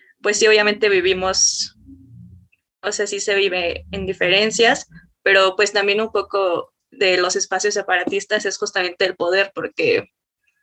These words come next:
mm, pues no se trata de, o sea, si el patriarcado y los hombres ten-,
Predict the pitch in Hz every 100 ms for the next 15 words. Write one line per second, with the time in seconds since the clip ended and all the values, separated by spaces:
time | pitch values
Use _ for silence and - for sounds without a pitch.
0 | _ _ _ - 180 180 170 - 156 -
1 | _ _ _ _ _ - _ - 220 220
2 | 214 233 - 196 - 202 185 175 - -
3 | _ _ _ _ _ - - _ - 240
4 | 214 196 185 - - 208 185 180 190 190
5 | 180 - 190 185 190 180 180 208 185 185
6 | - - 170 170